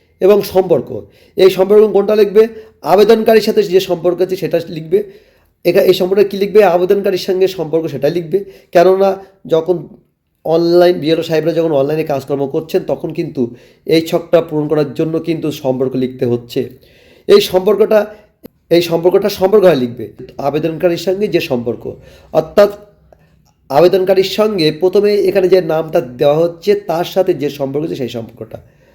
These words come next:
অর্থাৎ আবেদনকারীর সঙ্গে যে সম্পর্ক সেটা এখানে লিখবে।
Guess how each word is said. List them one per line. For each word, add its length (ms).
অর্থাৎ 380
আবেদনকারীর 680
সঙ্গে 260
যে 100
সম্পর্ক 340
সেটা 180
এখানে 260
লিখবে। 460